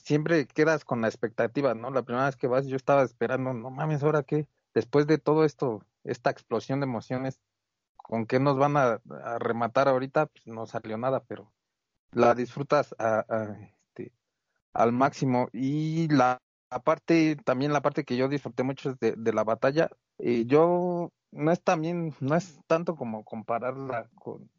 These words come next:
con El Señor de los Anillos. Yo no había visto batalla tan espectacular en ninguna película hasta ahorita. La única que era, era la del Señor de los Anillos, y para mí, este,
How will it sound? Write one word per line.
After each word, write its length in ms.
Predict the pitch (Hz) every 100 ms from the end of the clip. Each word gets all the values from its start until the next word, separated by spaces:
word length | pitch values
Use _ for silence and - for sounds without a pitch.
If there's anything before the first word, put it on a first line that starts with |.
| _ _ _ _ _ _ -
con 220 | 110 107
El 120 | 113
Señor 340 | - 120 123 135
de 80 |
los 220 | 127 110 123
Anillos. 360 | 117 127 147
Yo 120 | 139
no 100 | 139
había 240 | 139 131 131
visto 420 | 131 - - 131
batalla 580 | 110 107 120 120 117 107 _ _ _ _ _ _ _ _ _ _ _
tan 240 | 123 123
espectacular 1040 | 113 - 110 - 117 117 113 120 139 139 123 - _
en 160 | 117 113
ninguna 360 | 117 131 143 -
película 540 | 113 123 135 131 107
hasta 280 | 104 - 113
ahorita. 400 | 110 139 160 - _ _ _ _ _ _ _ _ -
La 180 | 110
única 340 | 110 139 131 107
que 120 | -
era, 180 | 120 120
era 200 | 113 104
la 180 | 107 117
del 160 | 110
Señor 400 | 101 120 127 135 -
de 140 | 120
los 200 | 107 101
Anillos, 340 | 117 139 165 156
y 340 | 139 156 175 170
para 260 | 143 123
mí, 320 | 123 151 170 - _ _ _ -
este, 1080 | 120 113 110 - - 120 113 113 107 110